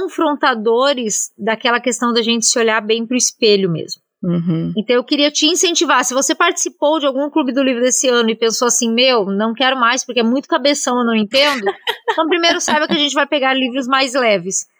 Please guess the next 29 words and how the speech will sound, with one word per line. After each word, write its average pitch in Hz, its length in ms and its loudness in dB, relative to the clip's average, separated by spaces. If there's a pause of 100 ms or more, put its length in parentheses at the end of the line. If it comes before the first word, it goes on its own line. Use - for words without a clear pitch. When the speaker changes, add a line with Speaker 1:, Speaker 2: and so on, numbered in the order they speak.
(360)
Speaker 1:
E 269 80 -2
segundo, 320 400 2
se 233 120 2
Speaker 2:
Isso. - 20 4 (100)
Speaker 1:
você 214 140 -2
não 302 240 0
participou, 285 920 0 (720)
saiba 269 540 0
que 294 140 -4
você 277 260 0
vai 254 160 0
sair 277 500 -2
da 302 120 2
tua 302 180 -2
zona 269 240 0
de 220 80 -6
conforto 277 500 0
igual. 240 540 0 (180)
Talvez 247 400 2
não 277 220 0
por 311 140 -2
uma 277 180 2
leitura 285 480 0
complexa, 220 800 -2 (400)
mas 220 220 2
porque 254 400 0
olhar 240 720 0 (640)
no 240 120 2
espelho 214 800 0